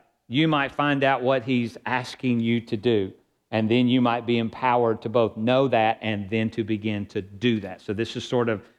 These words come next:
working its way backwards here just a little bit. And if you spend time with God,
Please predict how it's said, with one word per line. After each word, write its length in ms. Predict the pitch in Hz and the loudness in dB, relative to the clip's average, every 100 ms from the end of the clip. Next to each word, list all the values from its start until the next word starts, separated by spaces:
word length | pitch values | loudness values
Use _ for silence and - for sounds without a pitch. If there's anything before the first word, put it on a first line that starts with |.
| _ _ - | _ _ -4
working 320 | 113 101 107 | -4 -2 -6
its 180 | 101 - | -6 -4
way 220 | 95 92 - | -4 -4 -6
backwards 420 | 160 - 120 98 | -6 -6 -10 -8
here 300 | - 92 104 _ _ _ _ _ _ _ _ | -10 -12 -14 _ _ _ _ _ _ _ _
just 240 | - 107 117 | -12 -8 -6
a 20 | |
little 180 | 107 98 | -6 -6
bit. 220 | 101 - _ _ _ _ _ _ _ _ _ _ _ _ _ _ _ _ - | -12 -14 _ _ _ _ _ _ _ _ _ _ _ _ _ _ _ _ -2
And 100 | 165 | 2
if 160 | 277 285 | 2 2
you 60 | |
spend 260 | 196 196 180 | -2 0 0
time 240 | 165 175 | 0 0
with 140 | 139 - | 0 0
God, 320 | 156 98 | 0 0